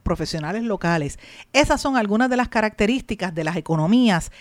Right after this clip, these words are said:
que poco a poco se han transformado en cleptocracias. Un mal que atenta contra la seguridad nacional de un país, pero sobre todo contra el bienestar de la ciudadanía y de las empresas legítimas, porque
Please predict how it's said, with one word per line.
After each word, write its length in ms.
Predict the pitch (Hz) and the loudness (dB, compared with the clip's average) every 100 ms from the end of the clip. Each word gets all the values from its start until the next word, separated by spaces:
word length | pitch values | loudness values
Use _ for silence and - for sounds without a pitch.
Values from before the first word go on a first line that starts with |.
| - - - | -20 -8 2
que 160 | 196 | 2
poco 320 | - 262 - | 4 4 4
a 100 | 269 | 4
poco 220 | 285 277 240 | 6 4 4
se 100 | 269 | 0
han 80 | |
transformado 640 | 202 240 - 240 240 269 262 | 0 0 2 2 4 4 2
en 140 | 214 | 2
cleptocracias. 960 | 196 185 - 160 165 165 190 156 127 - - - - - | 0 -2 0 -2 0 0 0 -4 -8 -10 -18 -20 -6 6
Un 220 | 240 277 | 6 8
mal 260 | 294 302 - | 4 4 2
que 100 | 185 | 0
atenta 420 | 185 226 269 262 | 2 2 2 2
contra 300 | 233 202 180 | 0 0 0
la 120 | 165 | -2
seguridad 480 | 190 165 160 160 214 | -2 -4 0 0 2
nacional 480 | 254 254 208 196 233 | 2 0 0 0 0
de 60 | |
un 140 | 269 254 | 0 2
país, 520 | 202 185 208 185 - - - - | 2 4 4 2 -4 -18 -8 0
pero 160 | 190 | 2
sobre 260 | 185 180 170 | 4 2 4
todo 360 | 233 269 202 | 4 6 6
contra 300 | 190 180 170 | 6 4 4
el 60 | 160 | 2
bienestar 520 | 160 160 - 208 240 | 2 0 2 2 4
de 160 | 240 220 | 2 2
la 160 | 170 | 2
ciudadanía 720 | 165 160 151 156 185 254 233 202 | 2 2 2 4 4 4 2 0
y 100 | 170 | -4
de 120 | 151 | -4
las 140 | 147 | -6
empresas 500 | 156 143 151 - 240 - | -8 -4 -4 0 -2 0
legítimas, 640 | 180 160 185 214 202 151 | -2 2 2 2 2 0
porque 320 | 147 147 160 | -6 -8 -10